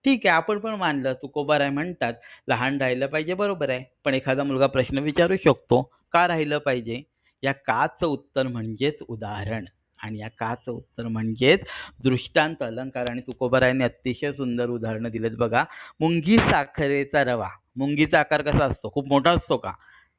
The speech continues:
नाही, मुंगी छोटीच असते, मुंगी लहानच असते, पण त्या लहानशा मुंगीला साखरेचा रवा, गोड गोड साखरेचा रवा खायला मिळतो.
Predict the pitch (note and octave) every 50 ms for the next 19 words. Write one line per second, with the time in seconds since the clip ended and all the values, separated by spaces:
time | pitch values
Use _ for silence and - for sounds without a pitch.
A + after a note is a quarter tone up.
0 | _ - - D#3+ G3 G3 F3 D#3+ D#3 D#3 D3+ C#3+ D3 D#3 F3 - - F3+ F3+ F3
1 | F#3+ G3+ F3 - C#3 A#2+ - - - A2 G#2+ A#2+ - _ _ _ - A#2+ A#2+ B2+
2 | B2+ C3 C#3+ D3 C3 A#2 G2+ F#2 A#2 A#2+ B2+ D3 E3 D#3+ C3 A2+ G#2+ _ - G#2+
3 | A2+ - - - - - - - C3+ B2+ C3+ C3 B2+ A#2+ A2+ A2 C3+ D3 D#3 C#3+
4 | - D3+ C#3 B2+ B2 B2+ B2+ B2+ C3+ D3 D3 C#3 A#2+ A#2+ C3 D3 D#3+ - - C3+
5 | A2 - - - C3+ C#3 C#3 - D3+ C3 B2 A#2+ A#2+ B2+ A#2+ G#2+ A2+ A#2+ A#2+ A#2+
6 | A#2 B2+ C3 C3 C3 B2+ A#2+ B2 - - A#2 A#2 A#2+ B2+ C#3 C3+ A#2 A2 A2+ A2+
7 | A2 A2+ - - A2+ G#2+ G#2+ A2 A2 G#2+ G#2+ G2+ G2+ - - F#2+ F2+ _